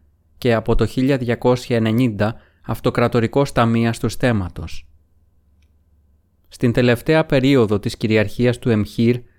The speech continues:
αναρριχήθηκε στο αξίωμα του πρωτομυστικού της αυτοκρατορίας.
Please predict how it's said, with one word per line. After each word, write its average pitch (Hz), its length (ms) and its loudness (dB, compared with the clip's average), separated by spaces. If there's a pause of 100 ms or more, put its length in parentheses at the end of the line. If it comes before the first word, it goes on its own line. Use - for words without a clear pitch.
(120)
αναρριχήθηκε 120 720 -2
στο 127 180 0
αξίωμα 127 580 0
του 127 100 -6
πρωτομυστικού 120 920 0
της 127 200 -4
αυτοκρατορίας. 117 1000 -2